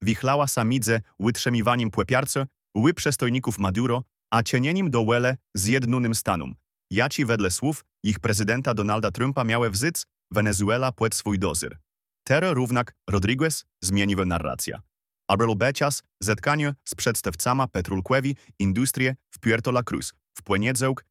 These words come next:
dwadzieścia szóstego stycznia rzekła, że łysłeszność Amerykanom musi się skończyć. Dość rozkazów w Waszyngtonie co do polityków w Wenezuele, powiedziała Delcy Rodriguez.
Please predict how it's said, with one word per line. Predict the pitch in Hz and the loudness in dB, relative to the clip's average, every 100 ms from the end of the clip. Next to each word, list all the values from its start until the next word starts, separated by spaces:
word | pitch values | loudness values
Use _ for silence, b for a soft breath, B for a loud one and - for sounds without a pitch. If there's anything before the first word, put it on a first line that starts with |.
| - | -8
dwadzieścia | 92 92 90 90 131 127 127 - - | 0 0 0 -2 -2 0 0 -2 -12
szóstego | - 151 - 165 147 135 - | -2 -2 0 0 0 -2 -8
stycznia | - 101 120 120 98 | -4 -2 -2 0 2
rzekła, | 98 113 - - _ _ - | 2 0 -4 -8 _ _ -4
że | 98 120 | 0 2
łysłeszność | 127 - 165 - 160 - | 0 0 -2 -2 -4 -2
Amerykanom | 104 101 101 117 117 92 | 0 0 0 0 0 0
musi | 92 120 123 | 0 0 -2
się | - 104 | -2 -2
skończyć. | - 85 - 58 - _ _ _ _ _ - | -2 -4 -4 -10 -12 _ _ _ _ _ -8
Dość | 98 143 - 127 | 0 0 0 -2
rozkazów | 131 - 117 120 - | -2 0 0 -2 -2
w | |
Waszyngtonie | 101 98 101 - 123 120 123 b b - | -2 0 -2 -2 -2 0 -2 b b -6
co | - | -2
do | 101 95 | 0 0
polityków | - 92 95 117 117 - - | 0 0 0 -2 -4 -6 -6
w | 90 | -2
Wenezuele, | 90 107 104 92 69 - - _ _ - | 2 2 2 0 -2 -6 -14 _ _ -4
powiedziała | 95 92 90 110 113 107 | 0 0 2 2 2 0
Delcy | 95 98 - 98 | 0 0 0 -2
Rodriguez. | 90 82 67 - - | 0 -2 -6 -8 -10